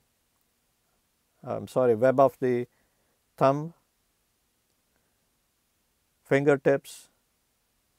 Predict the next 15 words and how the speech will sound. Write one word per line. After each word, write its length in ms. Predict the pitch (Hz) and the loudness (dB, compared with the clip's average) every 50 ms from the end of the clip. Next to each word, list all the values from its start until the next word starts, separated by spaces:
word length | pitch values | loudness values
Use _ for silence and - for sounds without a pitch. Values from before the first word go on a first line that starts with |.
| _ _ _ _ _ _ _ - | _ _ _ _ _ _ _ -16
and 180 | - 123 120 127 | -12 -10 -6 -4
then 180 | 131 127 123 | -4 -4 -6
finally 600 | - - 123 120 120 120 120 120 117 117 117 117 113 _ _ _ _ _ _ _ _ _ _ _ _ - | -6 -6 -4 -4 -4 -2 -2 0 0 0 -2 -4 -8 _ _ _ _ _ _ _ _ _ _ _ _ -2
wash 320 | 123 123 131 131 - - | 0 2 2 2 2 0
your 120 | 135 127 | 0 0
hands 600 | 120 127 123 120 117 117 113 117 - - - - _ _ _ _ _ _ _ _ _ _ _ _ _ _ _ _ _ _ _ _ _ _ _ _ _ | 0 -2 -4 -4 -4 -6 -6 -8 -12 -18 -20 -20 _ _ _ _ _ _ _ _ _ _ _ _ _ _ _ _ _ _ _ _ _ _ _ _ _
thoroughly 580 | - - 135 131 135 131 123 110 104 107 120 - _ _ _ _ _ _ _ _ _ _ _ _ _ _ _ _ _ - - | -2 2 4 6 8 6 6 6 4 0 -2 -6 _ _ _ _ _ _ _ _ _ _ _ _ _ _ _ _ _ -16 -12
and 200 | 110 104 104 104 | -10 -10 -6 -2
dry 180 | 117 120 127 | 0 0 2
your 200 | 131 127 123 110 | 2 2 0 0
hands 560 | 101 117 107 104 101 101 101 - - - _ _ _ _ _ _ _ _ _ _ _ _ _ _ _ _ _ _ _ _ _ _ _ _ _ _ _ _ _ _ - | -2 -4 -6 -6 -8 -10 -12 -16 -20 -20 _ _ _ _ _ _ _ _ _ _ _ _ _ _ _ _ _ _ _ _ _ _ _ _ _ _ _ _ _ _ -12
and 200 | 117 101 98 - | -12 -12 -10 -6
close 540 | - 127 123 123 123 123 120 - - - _ _ _ _ _ _ _ _ _ _ _ _ _ _ _ _ _ _ _ _ _ _ _ _ _ _ _ | -2 2 4 4 4 2 0 -4 -10 -20 _ _ _ _ _ _ _ _ _ _ _ _ _ _ _ _ _ _ _ _ _ _ _ _ _ _ _
the 80 | - 113 | -12 -8
water 560 | 101 110 117 120 110 - 123 110 107 104 | -2 0 0 0 0 0 -2 -2 -2 -2